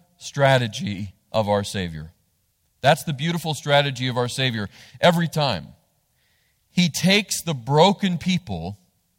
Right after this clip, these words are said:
that he restored and he speaks through their scars and their rewritten stories. Isn't that, isn't that great?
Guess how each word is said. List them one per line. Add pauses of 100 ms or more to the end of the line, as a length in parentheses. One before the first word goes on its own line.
that
he
restored (1900)
and
he
speaks
through
their
scars (1300)
and
their
rewritten
stories. (1900)
Isn't
that, (100)
isn't
that
great?